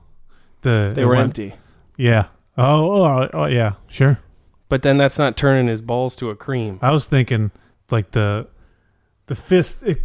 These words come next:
Speaker 1: the hand closed all the way to the fist and just started punching him.
Speaker 2: Oh,
Speaker 1: And the fucking,
Speaker 2: <laughs> okay.
Speaker 1: fucking speed bagging him.
Speaker 2: Yeah, I guess that would depend on what the fucking machine looks like, too.
Speaker 1: Yeah.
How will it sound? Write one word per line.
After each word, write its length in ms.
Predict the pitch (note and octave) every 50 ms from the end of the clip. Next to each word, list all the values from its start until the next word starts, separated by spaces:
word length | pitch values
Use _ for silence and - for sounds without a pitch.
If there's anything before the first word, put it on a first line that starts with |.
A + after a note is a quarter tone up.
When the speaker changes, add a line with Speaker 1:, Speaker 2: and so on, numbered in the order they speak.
| - -
Speaker 1:
the 140 | - C#3+ C3
hand 240 | B2 D3 D#3+ D3+ C3+
closed 280 | - D3 D3 C#3+ B2+
all 120 | C#3 C3+ C3
the 80 | B2+
way 100 | B2 A#2+
to 60 | A#2 A2+
the 60 | G#2
fist 260 | - - D#3+ C#3 -
and 100 | - B2+
just 140 | A#2 A#2 G#2+ -
started 220 | C3+ A#2 F#2+ -
punching 380 | - - C3 C#3 C3 - A2+ G#2+
him. 80 | G2+
Speaker 2:
Oh, 280 | C#3+ D3 D#3 D#3+ D#3 - - -
Speaker 1:
And 140 | A3+ G#3 D#3
the 40 | G#3
fucking, 400 | A#3+ A#3+ B2+ - A3 G3 C3+ A2
Speaker 2:
<laughs> 140 | G#2 G#2 - - - D#4+ -
okay. 280 | D3+ C#3 C3+ C#3+ - -
Speaker 1:
fucking 300 | - C3 A2 A2 A2 G#2
speed 380 | - - - D3 C#3 C#3 B2 A2+
bagging 340 | B2 A2+ A2 A2 G#2+ A2
him. 160 | G#2 G#2 G2+ - -
Speaker 2:
Yeah, 200 | - C3 C#3+ C3+
I 60 | A#2+
guess 220 | A2 B2 B2+ B2 -
that 160 | C3+ B2+ B2
would 140 | B2 B2 A#2+
depend 260 | B2 - - C3 B2+
on 140 | B2+ A#2+ A#2
what 140 | A#2+ A#2+ -
the 80 | A#2+ G#2+
fucking 320 | - A2+ A2 - - B2
machine 340 | A#2 G#2+ - - A#2 A2 A2
looks 220 | A2 G#2+ - -
like, 200 | G#2 G#2 G#2+ -
too. 280 | - C#3 C3 A#2+ G#2 - -
Speaker 1:
Yeah. 320 | B2 A2+ G#2+ G#2 G2+ G2